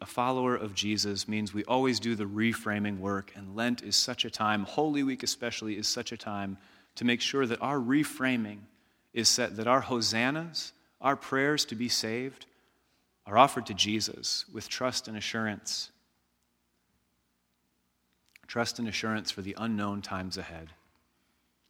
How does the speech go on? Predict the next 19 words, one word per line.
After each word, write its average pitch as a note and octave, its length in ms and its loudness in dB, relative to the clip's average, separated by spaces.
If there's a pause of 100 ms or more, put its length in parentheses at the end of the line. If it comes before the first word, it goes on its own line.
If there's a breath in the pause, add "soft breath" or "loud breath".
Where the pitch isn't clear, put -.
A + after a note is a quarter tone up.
(580)
To G#2+ 100 -6
look G#2+ 240 -4
back, G2 500 -4 (1000)
to - 80 -8
know G#2 260 4
that F2+ 140 -8
we G#2 120 -8
can G2+ 360 -6
look F#2+ 160 -8
forward. F2+ 540 -14 (2500)
Hold A#2 200 -6
on B2 220 4
to F#2 100 -6
that F2 160 -4
idea, F2+ 500 -2
because G2 280 -10
we're G#2 80 -8
gonna G2 180 -6
close G#2 640 2